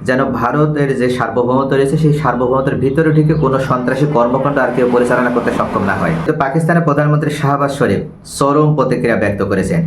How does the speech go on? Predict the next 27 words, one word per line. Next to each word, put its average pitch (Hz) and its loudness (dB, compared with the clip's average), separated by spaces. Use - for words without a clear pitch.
স্বাধীন 143 0
ও 165 4
সার্বভৌম 131 -2
পাকিস্তান 120 -2
রাষ্ট্রের 107 -2
ভিতরে 139 0
ভারত 110 0
যে 120 0
হামলা 107 0
চালিয়েছে 104 -2
এটাকে 123 0
যুদ্ধ 123 0
ঘোষণা 131 -2
হিসেবেই 131 2
উল্লেখ 107 0
করা 98 0
হয়েছে। 90 -4
শাহবাজ 139 -2
শরীফ 151 2
বলেছেন, 147 2
"ভারত 117 2
যে 151 2
যুদ্ধ 127 0
চাপিয়ে 123 -2
দিল 131 0
পাকিস্তানের 120 0
উপর 90 -4